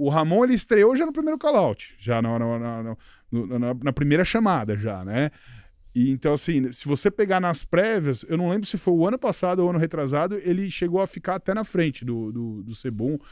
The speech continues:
ah, ah, de algumas poses, né? Ganhou em uma pose, perdeu em outra.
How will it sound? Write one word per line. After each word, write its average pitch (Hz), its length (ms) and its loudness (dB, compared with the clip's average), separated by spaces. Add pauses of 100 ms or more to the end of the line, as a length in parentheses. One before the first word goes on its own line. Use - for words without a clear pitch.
(300)
ah, 92 360 -2 (340)
ah, 98 240 -2
de 101 100 0
algumas 107 300 2
poses, 123 500 4
né? 120 140 0
Ganhou 127 420 6
em 160 60 4
uma 127 160 0
pose, 127 440 2
perdeu 117 380 0
em 113 80 2
outra. 170 420 2